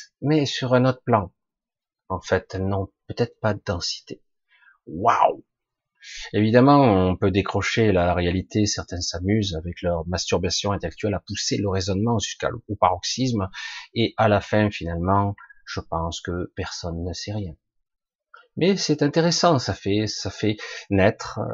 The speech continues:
jaillir des idées, des concepts, et ne croyez pas que ces gens-là savent tout, et ils ont des inspirations comme nous tous,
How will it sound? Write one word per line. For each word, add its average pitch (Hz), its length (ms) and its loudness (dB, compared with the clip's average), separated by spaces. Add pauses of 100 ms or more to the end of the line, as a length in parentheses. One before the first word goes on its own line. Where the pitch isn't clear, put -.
jaillir 101 640 -2
des 95 260 -2
idées, 98 280 -2
des 87 100 -6
concepts, - 720 -4 (640)
et 62 720 -4
ne 110 80 -4
croyez 92 340 -2
pas 95 220 4
que - 100 -6
ces 80 140 -8
gens-là 92 440 -4 (1040)
savent - 300 -8
tout, 208 220 -4 (400)
et 90 100 -4
ils 90 260 0
ont 143 140 6
des 92 200 2
inspirations 90 720 -2
comme 92 320 -8
nous 90 200 -8
tous, - 520 -8